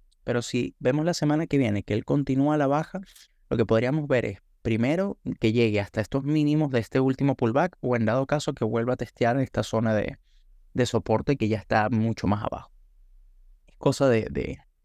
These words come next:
<clears throat> de ir observando. No sé, José, ¿qué, qué opinas tú sobre, sobre el Standard and Poor's?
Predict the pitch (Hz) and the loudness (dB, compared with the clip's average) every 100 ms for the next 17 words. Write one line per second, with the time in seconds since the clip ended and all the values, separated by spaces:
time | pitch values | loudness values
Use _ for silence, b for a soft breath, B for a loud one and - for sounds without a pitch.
0 | _ 190 143 113 _ 139 120 113 117 127 | _ 0 0 -2 _ 0 2 4 2 0
1 | - 104 - - _ _ _ _ - - | 0 -2 -4 -10 _ _ _ _ -10 -2
2 | 120 147 139 160 - 139 127 127 127 - | 2 0 2 -2 0 0 2 0 -2 0
3 | 117 120 127 131 - 120 113 117 110 104 | 2 2 2 -2 -2 -2 -2 0 0 -2
4 | - - - - - - - - 135 123 | -8 -18 -20 -20 -20 -20 -20 -2 0 0
5 | 113 - 113 117 113 101 110 | -2 -2 0 0 -2 -2 -6